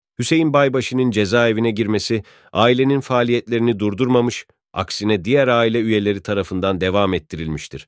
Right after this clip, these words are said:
Baybaş'ın ailesi, amca, yeğen ve kardeşlerden oluşan geniş bir ağ ile bu ticareti sürdürmektedir. Abdullah Baybaş'ın, Hüseyin'in kardeşi olan Abdullah Baybaş'ın, Londra'da uyuşturucu ticaretini ve haraç toplama işlerini yürütmekteydi.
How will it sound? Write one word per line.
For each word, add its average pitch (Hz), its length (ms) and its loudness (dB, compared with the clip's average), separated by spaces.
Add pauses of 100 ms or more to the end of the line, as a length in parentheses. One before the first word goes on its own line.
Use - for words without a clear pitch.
(380)
Baybaş'ın 85 440 0
ailesi, 69 520 -8 (260)
amca, 117 460 0 (280)
yeğen 143 400 0
ve 117 100 -4
kardeşlerden 95 720 -6
oluşan 95 460 -6
geniş 123 340 -2
bir 113 120 -2
ağ 98 280 -4
ile 85 280 -10
bu 143 80 -10
ticareti 80 580 -8
sürdürmektedir. 85 920 -8 (380)
Abdullah 143 520 2
Baybaş'ın, 120 520 0 (380)
Hüseyin'in 185 420 2
kardeşi 90 440 -2
olan 71 320 -4
Abdullah 104 480 0
Baybaş'ın, 76 560 -4 (340)
Londra'da 127 480 4
uyuşturucu 95 640 -4
ticaretini 73 760 -4 (240)
ve 113 80 2
haraç 104 400 0
toplama 131 440 0
işlerini 87 500 -2
yürütmekteydi. 78 800 -6